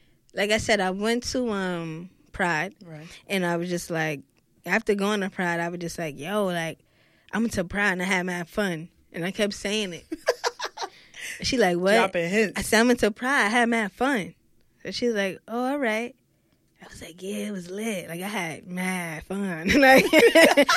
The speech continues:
Speaker 1: I'm trying to, like, throw some emphasis on it. And then, um, she was just like, "You know, are you, you know, you gay or something?" I'm like, "I had mad fun." <laughs> Like, I did.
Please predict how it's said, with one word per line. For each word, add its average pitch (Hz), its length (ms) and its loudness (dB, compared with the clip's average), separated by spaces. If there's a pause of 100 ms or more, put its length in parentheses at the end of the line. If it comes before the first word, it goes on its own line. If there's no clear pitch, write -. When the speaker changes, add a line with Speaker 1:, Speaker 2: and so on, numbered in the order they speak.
(220)
Speaker 1:
I'm 196 160 -2
trying 247 280 10
to, 220 280 4
like, 190 300 0
throw 220 140 4
some 202 200 -4
emphasis 214 440 -2
on 170 180 -8
it. 139 160 -12 (540)
And 180 200 -2
then, 180 200 -2
um, 170 480 -6 (220)
she - 160 -4
was 226 80 -6
just 220 180 -2
like, 175 260 -2 (100)
"You 285 140 -8
know, 226 140 -4
are 202 100 -2
you, 330 320 -4 (140)
you 214 140 -6
know, 185 280 -6 (480)
you 302 240 -8
gay 285 320 -2
or 302 80 -10
something?" 311 340 -8
I'm 220 120 0
like, 175 180 0
"I 233 100 0
had 190 240 0
mad 247 380 6
fun." 180 420 0
<laughs> - 60 -14
Like, 240 180 8
I 269 120 10
did. 277 240 4